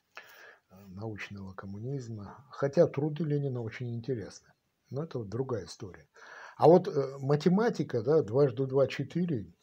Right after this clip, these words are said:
оно не нуждается ни в каких этих, э, отдельных, да, каких-то, э, на него там бюджетов, чтобы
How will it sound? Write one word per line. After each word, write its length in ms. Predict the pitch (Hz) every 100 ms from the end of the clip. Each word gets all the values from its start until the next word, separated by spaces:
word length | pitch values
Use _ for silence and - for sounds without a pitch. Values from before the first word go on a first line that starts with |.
| -
оно 220 | 110 113
не 120 | 110 107
нуждается 720 | 110 101 110 170 175 - 131
ни 140 | 127
в 60 | 117
каких 440 | 131 120 120 -
этих, 360 | 123 113 104 - - - - _ -
э, 40 | 101 98 101 - -
отдельных, 720 | 107 95 127 117 101 95 90
да, 260 | 107 165 165
каких-то, 680 | - 110 113 101 - 98 90 _ _ - - - - - _ _
э, 280 | 107 202 190 - _ _ _ _ _
на 420 | 107 95 90 101 107
него 300 | 104 101 -
там 240 | 95 82 - - _ _ _ -
бюджетов, 720 | 82 98 95 120 143 139 117 -
чтобы 500 | - 95 95 85